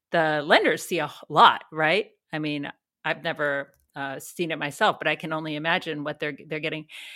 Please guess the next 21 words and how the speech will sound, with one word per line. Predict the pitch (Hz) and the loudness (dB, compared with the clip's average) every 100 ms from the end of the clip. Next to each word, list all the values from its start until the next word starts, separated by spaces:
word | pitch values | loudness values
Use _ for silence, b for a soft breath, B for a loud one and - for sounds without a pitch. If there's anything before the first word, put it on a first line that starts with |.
| B - | B 2
And | 247 | 4
then | 247 | 4
you | 240 233 | 4 4
get | 226 220 | 4 6
your, | 202 185 185 190 | 4 6 4 2
and | 196 | 2
this | 247 247 | 2 0
is, | 220 | -4
this | 226 233 | -2 -2
will | |
be | 240 | -2
familiar | 247 226 220 226 226 | -4 -2 -2 0 0
to | 233 | -2
any | 208 214 | -2 -2
listener, | 214 302 - 151 143 | -4 -6 -4 -4 -2
right? | 156 170 - | -2 -4 -6
You're, | 185 196 196 | -2 -2 -4
you | 202 | -2
get | 214 220 | 0 0
a | |
rating. | 208 262 151 131 | 2 0 -2 -6